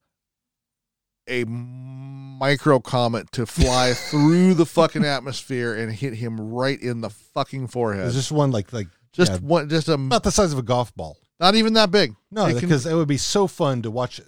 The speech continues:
Speaker 2: that golf ball size cook through the front of the face <laughs> and then explode out of the back of the head.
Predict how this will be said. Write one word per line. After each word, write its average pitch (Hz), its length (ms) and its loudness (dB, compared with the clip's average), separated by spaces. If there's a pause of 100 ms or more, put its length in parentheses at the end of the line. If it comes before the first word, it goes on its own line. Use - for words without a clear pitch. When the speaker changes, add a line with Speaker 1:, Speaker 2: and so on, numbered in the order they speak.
(260)
Speaker 2:
that 147 240 -10
golf 135 320 -4
ball 139 200 0
size 131 360 -2
cook - 460 -6 (480)
through 147 160 0
the 127 80 0
front 185 320 -2
of 190 80 -2
the 190 100 -2
face - 640 -2 (580)
<laughs> - 1080 -8
and 123 140 0
then 120 120 0
explode 180 480 2
out 147 140 4
of 135 60 0
the 120 60 0
back 113 240 -2
of 135 80 -4
the 98 140 -6
head. 131 160 -14